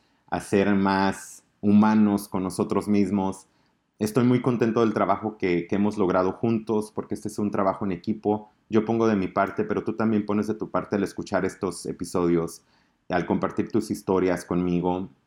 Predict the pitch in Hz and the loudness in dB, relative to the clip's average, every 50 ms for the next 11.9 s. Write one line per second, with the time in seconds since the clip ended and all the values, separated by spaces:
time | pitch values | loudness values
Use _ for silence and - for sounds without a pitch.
0 | _ _ 92 90 - 101 - - 104 - 107 98 - 120 113 - 101 - 107 90 | _ _ -8 -4 -4 -2 -2 -2 0 0 0 0 0 -2 -2 -2 -2 0 -2 -2
1 | 87 92 87 - - 98 98 98 98 - 104 - 98 87 - 90 87 87 92 95 | -2 -2 -2 0 2 2 2 2 0 -2 -4 -4 -4 -4 -2 -2 0 0 0 -2
2 | 92 - 90 - 92 92 92 87 - 95 - - 95 92 95 98 - - - 87 | -2 -4 -6 -2 -2 -2 -2 -2 -4 -6 -4 0 0 0 0 0 -4 -6 -8 -8
3 | 87 85 - - 87 78 78 80 76 90 90 85 87 92 90 - - 82 82 85 | -8 -8 -6 -4 -2 -2 -2 -2 0 0 2 2 2 0 0 -2 -4 -4 -4 -4
4 | 87 - 101 90 - - 90 - - 98 98 101 101 95 98 - - _ _ _ | -4 -4 -6 -8 -8 -10 -10 -6 -4 -2 0 0 0 -2 -4 -8 -14 _ _ _
5 | _ _ _ _ _ _ - 95 95 - 104 101 98 101 113 104 98 - - _ | _ _ _ _ _ _ -8 -8 -4 0 0 0 2 2 2 2 2 0 -4 _
6 | _ _ - 98 98 104 101 104 107 107 107 - - 127 123 135 143 - - _ | _ _ 0 2 4 4 4 4 4 4 2 0 -2 -2 -2 -2 -4 -6 -12 _
7 | _ _ - - - 117 110 110 110 110 101 95 95 92 95 98 95 - 104 - | _ _ -14 -6 0 2 4 4 4 4 2 2 2 0 -2 -2 -4 -4 -6 -4
8 | - 104 107 107 104 107 107 104 101 101 104 101 - - 104 107 110 - - - | -6 -2 0 4 6 6 8 8 8 6 4 2 2 0 0 0 0 -2 -6 -14
9 | - - _ _ _ _ _ - 101 - - 107 107 107 107 - 120 113 110 107 | -20 -20 _ _ _ _ _ -6 -4 -2 2 2 2 2 2 2 2 4 4 4
10 | 110 110 - - 107 - - 95 92 92 98 101 101 - - 107 - - 101 - | 2 0 0 -2 -2 0 0 0 2 2 2 0 -2 -2 -2 -4 -4 -4 -6 -2
11 | - 90 87 - - 104 95 - - 98 95 90 92 92 90 90 90 - | -2 -2 -2 0 -2 -4 -4 -2 0 0 2 2 2 2 0 -2 -4 -6